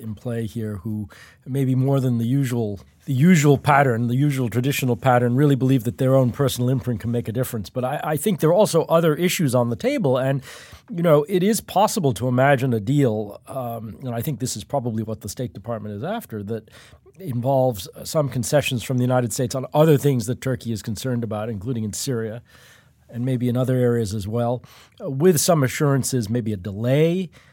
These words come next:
on the S four hundreds. Uh, I think one of the things that is, uh, is being talked about is that, um, that either Turkey will delay receiving the S four hundreds or, um,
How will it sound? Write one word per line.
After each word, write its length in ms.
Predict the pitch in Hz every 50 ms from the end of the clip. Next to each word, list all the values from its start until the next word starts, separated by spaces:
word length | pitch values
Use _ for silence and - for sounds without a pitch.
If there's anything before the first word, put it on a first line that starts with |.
| _ _ _ _
on 320 | - 147 139 139 143 143
the 120 | 139 139 143
S 120 | 147 -
four 200 | - - 143 143
hundreds. 580 | - 156 156 151 147 151 160 151 147 - - - - - - _ _ - 214
Uh, 260 | 143 120 120 120 117
I 120 | 123 127
think 260 | 123 - 160 117 98
one 160 | 117 131 135 139
of 60 | 123
the 60 | 107
things 280 | 117 151 139 127 104 101
that 160 | 127 117 107
is, 480 | 127 123 120 117 107 92 - - -
uh, 220 | 139 127 117 113 107 - - - - - - - - - - _ _ _
is 160 | - 131 120
being 400 | 117 - 135 135 127 123 120 - _ - - _ _ -
talked 280 | - 165 170 156 -
about 320 | 139 107 120 120 113 110 110
is 180 | 113 104 90
that, 300 | 98 120 110 - - -
um, 300 | 120 117 110 107 101 98 - _ _ _ _ _ _ _ _ _ _ _ _ _ - -
that 140 | 117 110 - -
either 280 | 139 123 131 127 113
Turkey 380 | - - - 160 - - 131 120
will 220 | 104 107 107 101 92 - 127
delay 360 | 123 - - 127 127 147 151 139
receiving 540 | 117 110 - - 185 202 190 139 143 127
the 240 | 117 113 110 110 110 117 113 - -
S 160 | 135 117 -
four 200 | - - 117 104
hundreds 480 | - 127 117 113 123 131 123 107 - 123
or, 420 | 117 120 113 110 107 113 110 -
um, 460 | - 131 117 117 113 110 107 104 95